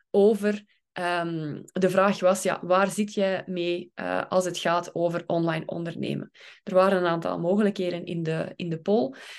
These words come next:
En, eh, heel veel mensen antwoorden daarop, "Ja, ik heb te veel ideeën en, ehm, ik kan daar geen structuur in aanbrengen."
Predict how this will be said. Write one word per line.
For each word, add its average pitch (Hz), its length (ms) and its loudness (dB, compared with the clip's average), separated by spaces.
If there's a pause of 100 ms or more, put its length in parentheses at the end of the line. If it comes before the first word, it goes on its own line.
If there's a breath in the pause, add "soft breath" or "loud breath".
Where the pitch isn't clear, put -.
(260 loud breath)
En, 185 320 6
eh, 170 220 -2
heel 202 320 4
veel 214 160 2
mensen 190 420 -4
antwoorden 185 1000 -4
daarop, 175 480 -2
"Ja, - 160 0
ik 185 120 -2
heb 208 120 2
te 214 220 -2
veel 208 280 2
ideeën 208 580 0
en, 185 380 -4
ehm, 165 380 -6
ik 185 140 -10
kan 208 200 2
daar 185 120 4
geen 175 160 -2
structuur 165 480 -6
in 160 180 -4
aanbrengen." - 600 -8